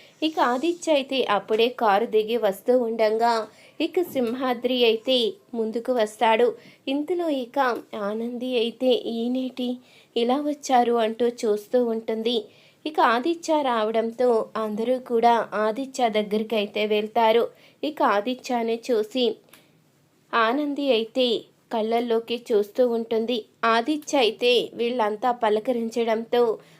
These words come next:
"అంటే ఆనంది వీళ్ళతో ఏమీ చెప్పలేనట్టుంది" అంటూ ఇక తన మనసులో అనుకుంటూ ఉంటాడు. ఇంతలో ఇంటికి వెళ్ళిన తర్వాత దిగులుగా ఆలోచిస్తూ ఉండంగా చైతన్య అయితే వస్తాడు.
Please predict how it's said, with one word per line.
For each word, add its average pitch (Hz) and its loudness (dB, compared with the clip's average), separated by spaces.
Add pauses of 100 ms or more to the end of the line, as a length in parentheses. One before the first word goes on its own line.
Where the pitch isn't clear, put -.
(120)
"అంటే 214 2 (280)
ఆనంది 233 -4
వీళ్ళతో 220 0 (120)
ఏమీ 214 2
చెప్పలేనట్టుంది" 226 -2
అంటూ 220 0 (540)
ఇక 311 -4
తన 311 -2
మనసులో 233 0
అనుకుంటూ 226 -2
ఉంటాడు. 220 2 (220)
ఇంతలో 285 0
ఇంటికి 277 -4
వెళ్ళిన 233 0
తర్వాత 214 0 (420)
దిగులుగా 262 -2 (140)
ఆలోచిస్తూ 226 0
ఉండంగా 214 2 (560)
చైతన్య 277 0
అయితే 220 0
వస్తాడు. 226 0